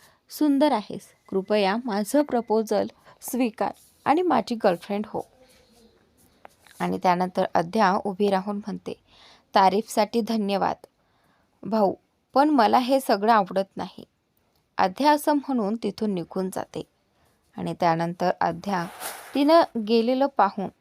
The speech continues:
सूरज उदास होतो, तर अथर्व त्याच्या उत्तरावरून फारसा रिली-, रिलीफ फील करतो. तो एक नजर सूरजकडे टाकून अध्याच्या मागे लागतो. कॉलेज सोडून बस स्टॉपपर्यंत अध्या येते.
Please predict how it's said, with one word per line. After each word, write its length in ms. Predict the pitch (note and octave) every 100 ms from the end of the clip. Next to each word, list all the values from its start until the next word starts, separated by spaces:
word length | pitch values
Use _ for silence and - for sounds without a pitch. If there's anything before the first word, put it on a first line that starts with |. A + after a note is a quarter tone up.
| _ _ -
सूरज 380 | - D#4+ E4+ -
उदास 380 | A3+ A3 B3 -
होतो, 280 | - - - _ _ _ _
तर 120 | D4 E4
अथर्व 460 | D4 C#4+ D4+ B3+ A3
त्याच्या 320 | A#3 - A3+ -
उत्तरावरून 800 | G3+ - G#3 A3 G#3+ A#3 G3 G3 - _ _ _
फारसा 640 | - C#4+ B3 - - F#3 G3 - _ -
रिली-, 840 | A#3 B3 B3 C#4 - _ - A#3
रिलीफ 340 | B3+ C4+ F4+
फील 200 | - A3+
करतो. 460 | F3+ D#3 - - - _ _ _ _ _ _ - -
तो 100 | F4
एक 300 | - C4 C#4+
नजर 340 | D#4 D#4 D#4+ D#4
सूरजकडे 640 | - G#3+ G#3+ - A#3 A3+
टाकून 440 | A3+ B3 - G3+ G#3+
अध्याच्या 480 | G3+ E3+ F#3+ G#3 B3+
मागे 400 | A3+ F3 E3 F#3
लागतो. 420 | F3+ - - - _ _ _ _ _ _ _ _ -
कॉलेज 300 | F3+ F3+ F#3+
सोडून 400 | - G#3 F#3 A3+ - _ -
बस 240 | A#3+ F4+
स्टॉपपर्यंत 680 | - F4+ F4 C4 G#3 G#3+ A3+
अध्या 420 | B3+ E3 - G#3
येते. 280 | E3+ -